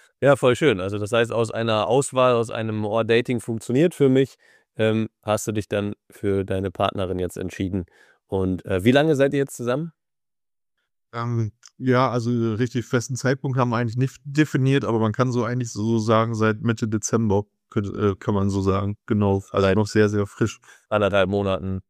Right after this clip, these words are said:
Speaker 1: so.
Speaker 2: Genau.
Speaker 1: Ja, cool.
Speaker 2: Genau.
Speaker 1: Und, ähm,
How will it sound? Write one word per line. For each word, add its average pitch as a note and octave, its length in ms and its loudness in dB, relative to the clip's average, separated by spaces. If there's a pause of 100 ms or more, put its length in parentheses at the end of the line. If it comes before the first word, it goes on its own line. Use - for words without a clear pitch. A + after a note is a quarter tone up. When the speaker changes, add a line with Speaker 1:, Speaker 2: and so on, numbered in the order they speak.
(140)
Speaker 1:
so. F2+ 180 -4
Speaker 2:
Genau. G#2+ 480 0 (340)
Speaker 1:
Ja, F#2 200 -12 (240)
cool. C3 140 -2 (320)
Speaker 2:
Genau. G#2 240 -4
Speaker 1:
Und, C3+ 260 2
ähm, B2 320 4